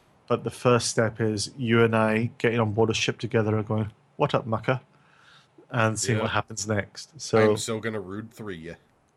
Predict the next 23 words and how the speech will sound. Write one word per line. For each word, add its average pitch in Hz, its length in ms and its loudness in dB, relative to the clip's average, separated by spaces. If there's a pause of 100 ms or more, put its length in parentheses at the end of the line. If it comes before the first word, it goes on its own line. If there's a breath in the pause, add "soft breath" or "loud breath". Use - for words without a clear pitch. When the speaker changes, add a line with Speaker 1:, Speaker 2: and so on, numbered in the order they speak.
(420)
Speaker 1:
Oh, 123 400 6
shit, - 320 -2
yeah. 95 240 0 (600 loud breath)
Uh, 123 640 8
so 123 600 4
this 135 260 -2
is 139 140 -2
kind 127 180 -2
of 117 100 0
why 117 220 2
I'm 110 160 -2
very 110 220 4
happy 110 340 -4
that 104 140 -4
we're 104 140 0
here 110 220 0
now. 104 400 -4 (220)
Looking 170 340 2
forward 151 720 2 (520)
to - 140 -8
the 123 80 2
next 127 380 -2
year. 90 220 -6